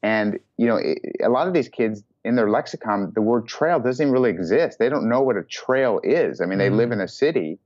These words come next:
Speaker 1: Um, you know, their, their geographical footprint is, like,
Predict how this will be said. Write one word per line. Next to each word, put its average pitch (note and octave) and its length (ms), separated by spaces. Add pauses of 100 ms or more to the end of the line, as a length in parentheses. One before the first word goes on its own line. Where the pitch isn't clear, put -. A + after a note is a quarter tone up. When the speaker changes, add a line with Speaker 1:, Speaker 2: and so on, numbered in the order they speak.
(520)
Speaker 1:
Um, G2+ 280
you A2 80
know, G#2 80
their, A2 300
their G#2 340
geographical C3 680
footprint A2 400
is, F#2 160
like, G2+ 280